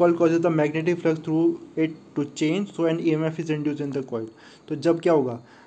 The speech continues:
रोटेशन होगा तो theta में चेंज आएगा, मैंने बताया theta is angle between A and B,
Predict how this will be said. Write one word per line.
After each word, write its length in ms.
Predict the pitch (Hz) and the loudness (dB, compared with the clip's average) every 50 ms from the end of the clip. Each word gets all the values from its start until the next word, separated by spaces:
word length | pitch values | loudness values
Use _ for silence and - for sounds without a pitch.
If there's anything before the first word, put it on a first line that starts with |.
| - - 147 | -6 -2 -2
रोटेशन 380 | 143 143 165 165 165 180 175 | 2 2 2 2 2 0 0
होगा 160 | 175 170 170 | 0 0 -2
तो 140 | 175 165 - - | -2 -4 -4 -6
theta 260 | 160 160 170 170 165 | -4 0 0 2 2
में 80 | 175 | 2
चेंज 240 | 165 175 180 175 170 | 2 2 2 2 2
आएगा, 180 | 170 165 165 165 | 2 2 2 0
मैंने 200 | 160 160 160 160 | -2 -2 -2 -2
बताया 240 | 156 156 170 165 165 | -2 0 -2 -2 -2
theta 300 | - 160 160 170 175 196 196 | -4 -4 0 0 0 0 0
is 120 | 196 - - 170 147 | -4 -8 -6 -4 -2
angle 240 | 147 156 156 151 156 | 0 0 -2 -2 -2
between 280 | 147 151 156 170 175 | -4 -4 -4 -4 -4
A 120 | 170 160 156 151 151 | -2 0 0 0 0
and 140 | 156 147 151 | -2 -2 -2
B, 100 | 180 175 | -4 -4